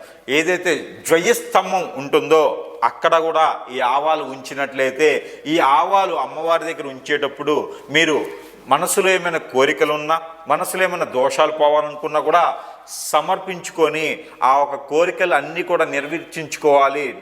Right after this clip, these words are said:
నెరవేరాలనే ఒక అమ్మవారికి మనస్ఫూర్తిగా సమర్పించుకొని, ఐదు నారికేళాలు గనక మీరు గ్రామ దేవత అమ్మవారికి గనక సమర్పించినట్లయితే, మీ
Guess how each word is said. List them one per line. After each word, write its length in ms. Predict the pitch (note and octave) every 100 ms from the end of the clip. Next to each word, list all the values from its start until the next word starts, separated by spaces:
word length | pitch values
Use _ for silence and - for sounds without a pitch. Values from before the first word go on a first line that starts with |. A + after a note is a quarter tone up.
| A#2+
నెరవేరాలనే 680 | C#3 D3+ D#3+ D3+ D3 C#3+ C#3
ఒక 80 | B2 A#2+
అమ్మవారికి 440 | C3+ D3 D3 A#2+ A#2
మనస్ఫూర్తిగా 580 | C3 - - D#3 D#3 C#3 -
సమర్పించుకొని, 800 | B2+ C3+ C#3 C3 - B2 C3 C#3+ - - - B2 D3+
ఐదు 220 | G3 G3+ D3
నారికేళాలు 720 | C3+ E3 F#3+ F#3 E3+ E3 D#3 D3+
గనక 260 | C#3 - D3 C3+ - - -
మీరు 180 | D3 D3+ - - G#2+
గ్రామ 320 | C3+ C3+ E3+ F3 D#3+
దేవత 260 | E3 D#3+ D#3+ B2
అమ్మవారికి 560 | B2 D3+ D3+ D3 D3 -
గనక 200 | C3+ C3 B2+
సమర్పించినట్లయితే, 1120 | A2+ C#3 C#3+ D3 B2+ C3 B2+ - A#2+ A#2 D3+ D3+ B2 - - C3
మీ 100 | D#3